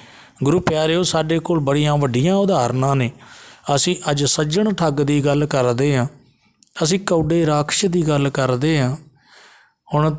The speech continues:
ਦੇਖਿਆ ਜੇ, ਸਤਿਗੁਰੂ ਨਾਨਕ ਪਾਤਸ਼ਾਹ ਨੂੰ ਸੱਜਣ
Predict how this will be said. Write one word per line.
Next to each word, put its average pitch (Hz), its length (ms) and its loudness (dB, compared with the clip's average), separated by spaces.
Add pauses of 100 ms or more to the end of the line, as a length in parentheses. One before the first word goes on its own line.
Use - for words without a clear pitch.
ਦੇਖਿਆ 190 520 0
ਜੇ, 165 360 0 (640)
ਸਤਿਗੁਰੂ 196 600 0
ਨਾਨਕ 175 360 0
ਪਾਤਸ਼ਾਹ 165 680 0
ਨੂੰ 143 340 0 (640)
ਸੱਜਣ 175 580 0